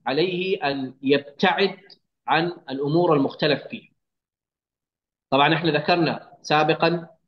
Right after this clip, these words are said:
في الموضوع حق ال-، ال-، العلاقة الزوج بزوجته، تمام، إنه في ثلاثة مناطق، في مناطق يتفق عليها، وفي مناطق متنازع عليها، وفي مناطق يمكن الاتفاق عليها.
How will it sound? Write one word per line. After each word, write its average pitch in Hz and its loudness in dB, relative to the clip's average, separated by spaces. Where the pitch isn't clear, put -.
في 127 -8
الموضوع 127 4
حق 120 -4
ال-، 113 -2
ال-، 110 -6
العلاقة 131 0
الزوج 123 2
بزوجته، 139 2
تمام، 135 0
إنه 165 2
في 180 -2
ثلاثة 156 0
مناطق، 139 -6
في 156 -2
مناطق 156 -2
يتفق 147 -12
عليها، 143 -2
وفي 139 -4
مناطق 147 -4
متنازع 143 0
عليها، 143 0
وفي 147 -2
مناطق 156 -2
يمكن 160 -2
الاتفاق 139 -6
عليها. 110 -16